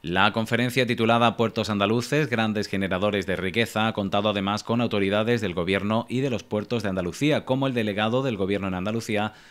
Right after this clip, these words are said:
Lucrecio Fernández Delgado, el presidente de Puertos del Estado, Salvador de la Encina, y el presidente de la Mancomunidad, Juan Lozano. El delegado del Gobierno en Andalucía se mostró muy satisfecho por el nombramiento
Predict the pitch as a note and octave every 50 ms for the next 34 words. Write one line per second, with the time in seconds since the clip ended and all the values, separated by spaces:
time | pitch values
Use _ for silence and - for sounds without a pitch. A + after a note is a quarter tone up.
0 | - - - F#2 F#2 - G2+ G#2+ G#2+ - B2+ B2+ - - F#2+ G2 G2 G2 G2 G2
1 | F2 F#2+ F2 F2 G#2+ C3 C3 A2 F#2 D2+ - - - - - - E2+ E2+ E2 F2
2 | E2 - F#2 F#2+ G2+ G2 G#2 G2 F#2 E2+ - G#2+ G#2+ G2+ - G#2 F#2 - F2+ F2
3 | F2 - - G2+ G#2 A2 C3 D#3 - - G#2 F2+ E2 E2 E2+ F2+ F#2 G#2 A#2 B2
4 | A#2+ A2+ - A2+ G#2+ G#2+ G#2+ - - C3 C#3+ D#3 D3+ D3+ D3 - - A#2 A2+ A#2
5 | A#2+ A#2 B2+ A#2 A#2+ A2 G2+ G2 G2 G2+ A#2+ A#2+ A2 G#2 G2+ G2+ G2+ G2 - -
6 | - - - - - G#2 G2+ G2 F2+ F2+ F2 - B2 A#2 G#2 F#2 D#2 - - -
7 | - - - - - - F#2+ F#2+ G2 G#2 G#2 G#2 G#2+ A2 A2+ A2+ A2 G#2 G2 F#2+
8 | G2+ G2 A2 A2+ A2 C3 C#3+ D3+ D3 B2 G#2+ G#2+ G2+ F#2 - - A2+ A#2+ B2+ C#3
9 | C3 - A2 F#2+ F2+ - - G2 G2 F#2+ F#2+ G2+ G2+ - G#2+ F2 F#2 E2+ - -
10 | A2 G#2+ - - C3+ C3 B2+ C3+ C#3+ D3 C#3 C3+ C#3 C#3+ C#3 B2+ A2+ A2+ A2+ G#2+
11 | - A#2+ A#2+ A#2